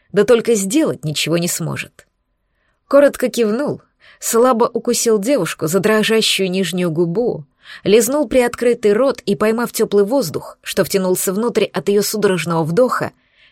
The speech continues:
нехотя убрал из-под юбки руку, потому что идти дальше —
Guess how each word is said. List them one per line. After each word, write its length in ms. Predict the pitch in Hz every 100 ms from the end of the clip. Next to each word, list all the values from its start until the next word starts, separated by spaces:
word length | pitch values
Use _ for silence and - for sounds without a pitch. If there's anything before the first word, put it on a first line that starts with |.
| -
нехотя 420 | 277 311 277 247
убрал 280 | 226 233 233
из-под 260 | 214 208 196
юбки 300 | 208 - 220
руку, 480 | 190 - - 98 _ _ _
потому 260 | 185 180 175
что 160 | 175
идти 160 | 160 160
дальше — 560 | 165 156 - - 208